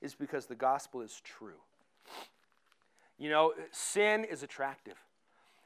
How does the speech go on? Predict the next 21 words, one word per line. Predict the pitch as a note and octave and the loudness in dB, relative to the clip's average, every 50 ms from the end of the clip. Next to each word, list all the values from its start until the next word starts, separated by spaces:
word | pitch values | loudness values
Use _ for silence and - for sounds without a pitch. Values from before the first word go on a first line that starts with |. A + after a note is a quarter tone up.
| _ - | _ -2
A-, | F3 G3 F#3+ | -2 0 0
and | G#3 G3 | 0 0
these | G3 F#3+ D3+ | 0 -2 4
benefits | - - G#3 G#3+ G#3 G#3+ A3 G#3 | 8 8 8 8 8 4 2 2
that | - G3 | 4 6
I | F#3+ F3+ | 6 6
share, | F3 - G3 G3+ G3+ | 6 6 4 4 4
you | F#3+ F#3 F3+ | 4 2 0
may | F#3 F#3 | 0 2
go, | F3 F3+ E3+ E3+ D#3+ D#3+ - _ - | 6 6 6 6 6 2 -4 _ -10
"Eh." | G3+ F#3+ F#3+ F#3+ G3 G3+ - _ _ _ _ _ _ _ _ _ _ _ _ _ _ _ _ _ _ _ _ _ | -6 -4 -4 -4 -4 -6 -12 _ _ _ _ _ _ _ _ _ _ _ _ _ _ _ _ _ _ _ _ _
But | D3 D3+ | -8 -6
then | D#3+ E3+ F3+ | -4 -4 -4
we | F3 D#3 | -4 -4
go | D3+ D3 | -4 -2
back | C3 D3+ D3 - | -2 -4 -4 -4
to | - D3 | -6 -6
the | C#3 C3 | -6 -6
whole | - C#3+ D3 C3+ | -4 -6 -8 -8
judgment | A#2+ - C#3+ D3+ D3 - C3 A2+ - - | -4 -2 -2 -2 -4 -6 -12 -14 -16 -16
piece. | - G#2 E2+ - - - - - | -18 -18 -18 -18 -18 -18 -18 -20